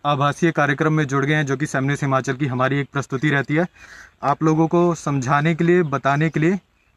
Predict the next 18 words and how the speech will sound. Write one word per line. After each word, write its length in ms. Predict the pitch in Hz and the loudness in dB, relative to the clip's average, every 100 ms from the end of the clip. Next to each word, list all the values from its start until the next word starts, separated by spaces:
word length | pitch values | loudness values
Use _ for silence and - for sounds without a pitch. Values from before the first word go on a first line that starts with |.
| _ | _
कि 60 | 160 | -6
जो 120 | 151 | -2
हमारा 280 | 151 160 170 | 2 2 2
नया 300 | 147 147 170 | 2 2 2
प्रोडक्ट 420 | 165 160 160 - | 2 2 2 0
है 220 | 165 170 | -2 0
या 120 | 156 139 | -2 -2
जो 140 | 151 | -2
हमारा 320 | 139 139 143 | 0 0 -2
प्रोडक्ट 400 | 160 143 165 - | -2 0 0 -2
है, 60 | 131 | -6
उसकी 300 | 131 - 151 | -6 -8 -4
जो 120 | 156 | -4
फील्ड 340 | - 156 160 | -2 0 0
परफॉर्मेंस 520 | - 143 139 139 151 127 | 0 -4 -2 -2 -2 -4
है, 100 | 117 | -6
कैसी 380 | - 143 151 | -4 -4 -2
रही। 220 | 127 110 | -2 -4